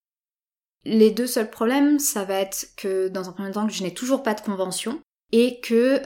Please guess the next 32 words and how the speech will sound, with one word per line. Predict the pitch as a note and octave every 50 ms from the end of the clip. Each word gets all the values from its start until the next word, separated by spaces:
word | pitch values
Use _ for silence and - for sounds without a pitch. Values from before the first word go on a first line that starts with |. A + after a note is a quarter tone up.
| -
au | - G#3
moment, | G#3 G#3 G#3 A3+ A#3+ B3+ C4 C4 C4 - G#3+
euh, | G3+ F#3+
pour | F#3+ - - G#3
me | G3+ G3+
payer, | G3 G3+ F#3+ F#3+ G#3 A3 B3 B3+
fin | B3+ B3+ G#3
septembre, | F3+ - F3+ E3 - - A3+ A#3+ C4 C4+ A#3+ G#3 F#3+
euh, | F#3 F#3 F3+ F3+ F3 F3 F3 F3+ F#3+ F#3+ -
le | G#3 F#3+ F#3+ F#3+ F#3 F#3 F3+
propriétaire | - - - F#3 - G3+ F#3 F3+ F#3 A3 A3+ A#3+
m'envoie | A#3 G#3+ F#3 F3+ G3 G3+
un, | G3 F#3 F3+ F3+ - -
un | F#3+ F3+ F3 F3 F3+ F3+ F#3 F3
message | F3+ - - - A3 B3 B3 - -
pour | - G#3 G3+
me | F#3+ F#3+
demander | F#3 F3+ F3 F3 F3 E3+ A3 A#3+ B3 - _ _ _ _ -
quel | - B3+ C4+
est | C#4 D4
le | C4+ A3
tarif | B3 A#3 G#3+ A#3 C#4 C#4
que | - A#3+
j'ai | A3 A3 G#3
négocié | G#3 G3+ G3 G3 F#3 - -
avec | B3 G#3 G3+ G3+ -
sa | - G3
femme. | F#3 - F#3 F3 F3+ - - _ _ _ _ _ _ -
Donc | G#3 A3 A#3+ A#3
je | G#3+ A3
lui | G#3+ G3+ G#3
rappelle | G3 G3+ G3+ G#3 G#3+ G#3+ G#3+ G#3 G3+